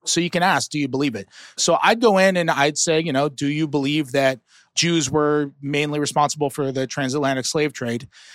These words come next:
And if he talks around it, you can just say, "It's just yes or no." You don't have to give an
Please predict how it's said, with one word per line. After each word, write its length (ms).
And 600
if 160
he 100
talks 320
around 260
it, 60
you 100
can 100
just 160
say, 280
"It's 200
just 300
yes 260
or 60
no." 340
You 100
don't 220
have 140
to 60
give 220
an 140